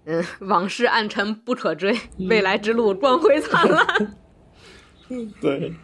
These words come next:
Speaker 1: 然后呢，这个金庸先生，呃，算得上是报业大亨了。同时呢，他还是一位政治活动家，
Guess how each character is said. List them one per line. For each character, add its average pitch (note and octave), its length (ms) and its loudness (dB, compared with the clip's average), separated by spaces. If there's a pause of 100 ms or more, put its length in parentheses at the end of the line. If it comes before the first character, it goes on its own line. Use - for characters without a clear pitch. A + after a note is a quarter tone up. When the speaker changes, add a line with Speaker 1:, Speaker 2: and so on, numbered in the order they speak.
(320)
Speaker 1:
然 C4+ 180 2
后 F4+ 160 2
呢， A#3+ 100 2
这 C#4 200 2
个 A3+ 160 2
金 D#4 200 2
庸 D#4+ 120 0
先 C#4 200 2
生， A3 280 0 (200)
呃， D#3+ 120 -4
算 G4 200 2
得 G3 120 0
上 F3+ 180 -2
是 E3+ 160 -4
报 G3 280 0
业 E3+ 140 0
大 E3 220 2
亨 D#3+ 220 -8
了。 C#3+ 240 -6 (520)
同 D4 200 2
时 B3 220 2
呢， B3+ 140 2
他 A#3+ 160 -4
还 G#3+ 160 0
是 G#3 220 -2
一 F3+ 140 2
位 G3 260 4
政 G#3+ 220 2
治 F3 100 0
活 D#3+ 240 -2
动 A#3 160 -2
家， C3+ 400 -2